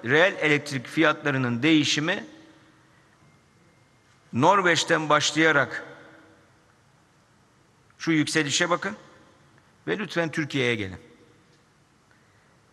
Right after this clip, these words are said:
Reel olarak elektrik fiyatları halen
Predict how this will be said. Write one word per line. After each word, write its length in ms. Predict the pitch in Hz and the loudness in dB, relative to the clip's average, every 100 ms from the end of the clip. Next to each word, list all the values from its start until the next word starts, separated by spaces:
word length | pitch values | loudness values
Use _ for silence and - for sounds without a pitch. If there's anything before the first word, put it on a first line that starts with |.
| _ _ _ _ - 104 | _ _ _ _ -12 0
Reel 400 | 131 175 170 165 | 4 4 2 0
olarak 480 | 165 151 131 110 - - - - - _ _ | 2 4 2 -2 -8 -20 -20 -20 -20 _ _
elektrik 520 | 135 151 143 165 208 - | -2 -2 -2 -6 -8 -6
fiyatları 640 | 160 156 143 - 131 123 | 0 0 0 -2 -2 -2
halen 680 | 110 123 170 196 185 156 | -2 2 4 4 4 0